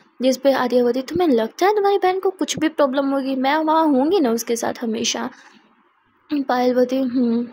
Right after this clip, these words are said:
ऐसा लग रहा है उसकी विदाई का time आ रहा है, मुझे तो अभी से इतना बुरा feel हो रहा है, मैं कैसे रहूँगी उसके बिना?" जिस पे आदित्य बोलती, "मैडम जी, आप वैसे भी अपने ससुराल में रहती थी, यहाँ कम, तो इतना melodrama करने की क्या ज़रूरत है?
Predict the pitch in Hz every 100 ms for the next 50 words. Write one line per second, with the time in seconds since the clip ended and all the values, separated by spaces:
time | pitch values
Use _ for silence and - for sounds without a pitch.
0 | - 247 220 262 226 233 262 262 302 254
1 | 233 240 247 262 247 240 240 226 220 240
2 | 277 277 302 302 277 311 302 - 302 277
3 | 277 277 285 269 262 254 269 311 - 285
4 | 339 320 311 294 277 277 254 240 240 247
5 | - - - - 254 240 - 240 220 226
6 | 233 240 233 226 208 233 226 226 285 -
7 | 220 233 247 247 285 277 277 262 - 226
8 | 220 233 220 214 226 294 320 262 247 247
9 | 208 220 - 359 480 - - 277 262 254
10 | 277 269 269 277 277 277 285 285 269 311
11 | 294 294